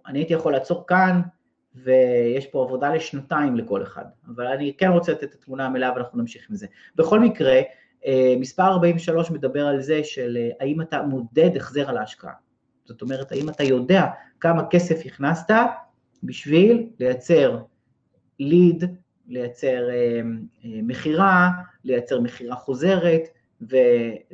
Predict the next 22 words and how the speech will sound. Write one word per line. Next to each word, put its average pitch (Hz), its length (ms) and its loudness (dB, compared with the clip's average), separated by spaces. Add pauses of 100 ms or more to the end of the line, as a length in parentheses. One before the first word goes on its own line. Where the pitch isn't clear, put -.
וכדומה, 120 440 -6 (360)
אוקיי? 139 340 -6
אז, 120 240 -6
אה, 120 340 2 (560)
אה, 127 200 -18 (100)
אז 123 140 -10
זה 151 240 0
ה-, 123 440 0 (580)
אה, 120 240 4
אולי 147 240 4
נקרא 156 340 0
עוד 139 140 0
כמה 165 260 2
שאלות 151 280 0
שהוא 147 100 -10
שואל 143 180 -4
בתחום 135 380 -6
הזה 131 160 -4
של, 117 340 -4 (120)
של 117 360 -10
פנייה 160 380 2
ללקוחות 143 440 -2